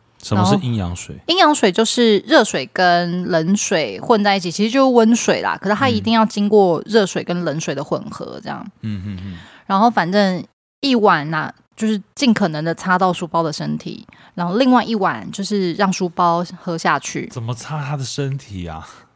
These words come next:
Speaker 2: 你有看过书包抓狂，对不对？
Speaker 1: 我有看过他抓狂，而且我有看过那个被他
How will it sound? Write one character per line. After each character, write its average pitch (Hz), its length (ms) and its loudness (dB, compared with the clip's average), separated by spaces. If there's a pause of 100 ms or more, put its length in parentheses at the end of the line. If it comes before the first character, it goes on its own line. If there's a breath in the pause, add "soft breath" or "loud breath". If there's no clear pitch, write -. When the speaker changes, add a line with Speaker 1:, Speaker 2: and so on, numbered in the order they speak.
(180)
Speaker 2:
你 254 100 2
有 269 100 6
看 254 160 4
过 254 80 4
书 233 140 -4
包 220 140 4
抓 202 260 2
狂， 135 300 -4
对 131 80 -10
不 - 80 -18
对？ 120 320 -8
Speaker 1:
我 139 100 -4
有 139 80 -2
看 127 240 -4
过 120 160 -4
他 107 180 -6
抓 107 140 -6
狂， 127 100 -4
而 120 140 2
且 151 80 2
我 107 160 4
有 95 80 0
看 104 320 -2
过 101 280 2
那 101 120 -4
个 98 100 -8
被 107 240 -8
他 90 200 -8